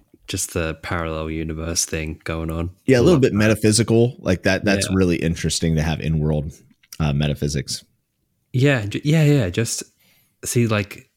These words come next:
Speaker 1: someti-, there's, there's pros and cons to Sanderson's, like, scientific approach to magic. Um, whenever we get to the nitty-gritty, it can sometimes alienate me, but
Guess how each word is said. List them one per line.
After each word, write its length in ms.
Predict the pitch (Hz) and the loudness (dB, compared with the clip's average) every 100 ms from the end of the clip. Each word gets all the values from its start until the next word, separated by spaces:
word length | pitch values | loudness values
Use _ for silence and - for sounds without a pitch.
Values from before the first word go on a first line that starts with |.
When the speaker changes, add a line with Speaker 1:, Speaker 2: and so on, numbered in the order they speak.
| - | -6
Speaker 1:
someti-, 340 | 120 123 - 123 | -2 -2 -2 -2
there's, 300 | 104 101 - | 0 0 -2
there's 200 | 104 92 | -2 -2
pros 260 | 110 101 | -2 0
and 120 | 101 | -2
cons 280 | 95 90 - | -2 -4 -4
to 80 | 90 | -6
Sanderson's, 600 | - 90 87 87 85 80 | -2 -2 -2 -4 -6 -6
like, 140 | 85 82 | -8 -8
scientific 720 | 82 85 82 82 85 82 - | -6 -6 -6 -6 -4 -6 -8
approach 460 | - 85 85 - | -6 -6 -4 -6
to 100 | - | -6
magic. 720 | 85 80 80 80 98 196 - _ - - - - - - | -6 -4 -4 -2 -2 -4 -16 _ -20 -20 -20 -20 -20 -8
Um, 520 | 95 85 82 82 98 _ | -4 -4 -6 -8 -14 _
whenever 340 | - 95 98 | -4 -2 0
we 160 | 95 87 | -2 -2
get 280 | 98 92 92 | -2 -4 -4
to 140 | 92 | -4
the 140 | 85 80 | -4 -2
nitty-gritty, 680 | 87 87 85 - 87 95 98 | -2 0 -2 -2 0 0 -2
it 100 | - | -4
can 120 | 92 | -4
sometimes 600 | - 90 90 85 85 - _ _ - | -4 -4 -2 -4 -6 -12 _ _ -4
alienate 520 | 104 95 92 95 92 | -2 0 0 0 -2
me, 280 | 127 165 - | -2 -2 -2
but 260 | 101 92 | -4 -6